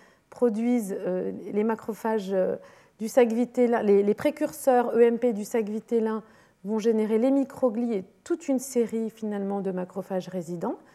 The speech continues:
alors que dans la phase postnatale, on va avoir toujours ces cellules hématopoïétiques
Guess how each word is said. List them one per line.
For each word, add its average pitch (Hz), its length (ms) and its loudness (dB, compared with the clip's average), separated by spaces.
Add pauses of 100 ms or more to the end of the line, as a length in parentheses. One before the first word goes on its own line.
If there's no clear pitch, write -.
(340)
alors 247 240 0
que 294 80 0
dans 349 200 6
la 349 140 6
phase 254 340 0
postnatale, 208 840 -2
on 254 80 2
va 220 180 2
avoir 233 320 0
toujours 254 340 -4
ces 226 160 -6
cellules 254 380 0
hématopoïétiques 240 1160 -4